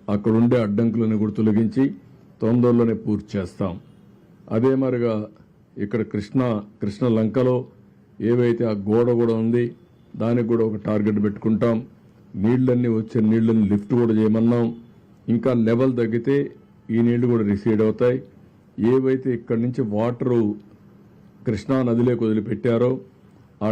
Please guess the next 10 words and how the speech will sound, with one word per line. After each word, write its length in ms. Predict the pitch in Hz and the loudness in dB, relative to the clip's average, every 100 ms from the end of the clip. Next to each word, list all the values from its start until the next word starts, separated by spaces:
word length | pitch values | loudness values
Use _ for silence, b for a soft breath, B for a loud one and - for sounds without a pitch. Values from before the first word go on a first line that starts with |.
| 95 | -2
డ్రైన్ 280 | 101 117 120 113 | 0 2 2 0
వాటర్ 260 | 110 110 104 | -4 -4 -4
అంతా 200 | 104 131 131 - _ _ _ - - | -2 -4 -6 -16 _ _ _ -20 -10
ఒక్కొక్కసారి 540 | 110 120 120 117 135 113 101 | -2 2 2 2 0 0 0
రివర్స్ 320 | 113 131 123 | 0 0 -2
వస్తూ 260 | 113 - 110 110 | -6 -4 -4 -2
ఉంది. 240 | 110 110 110 - - _ _ _ | 0 -2 -4 -8 -20 _ _ _
ఆ 100 | 107 107 104 | -4 0 0
లాక్స్ 340 | 120 127 - | 0 -2 -4
కూడా 280 | 127 123 120 | -2 0 0